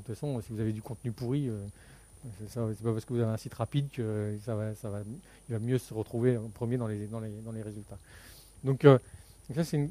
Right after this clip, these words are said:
c'est une chose. La deuxième chose, c'est que vous pouvez pas faire l'impasse sur la vraie web perf, entre guillemets, sur la web perf utilisateur.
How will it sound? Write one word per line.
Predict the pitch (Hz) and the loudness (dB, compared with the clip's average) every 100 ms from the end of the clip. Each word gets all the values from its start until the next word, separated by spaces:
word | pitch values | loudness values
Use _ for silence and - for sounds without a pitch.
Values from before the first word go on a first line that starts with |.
| 226 | -4
c'est | - 135 | -2 0
une | 131 | 0
chose. | - 175 208 143 - - - - - - - | 2 4 4 -2 -12 -20 -20 -20 -20 -20 2
La | 190 143 | 10 12
deuxième | 175 156 165 | 12 10 6
chose, | - 196 | 6 6
c'est | - | 6
que | 135 | 6
vous | 139 160 131 | 6 6 2
pouvez | 135 151 | 8 12
pas | 175 | 12
faire | 165 151 | 12 10
l'impasse | 151 185 185 | 10 10 8
sur | 139 | 6
la | 127 | 4
vraie | 117 123 170 | 6 12 12
web | 143 135 | 12 10
perf, | 139 123 | 8 2
entre | 120 107 | 0 -8
guillemets, | 110 117 151 - - - - - - - | -4 -2 -2 -4 -16 -20 -20 -20 -20 -18
sur | - 120 | -4 2
la | 120 117 | 4 6
web | 127 | 8
perf | - 151 - | 8 6 4
utilisateur. | 156 - 139 131 - 104 | -4 0 2 2 0 -8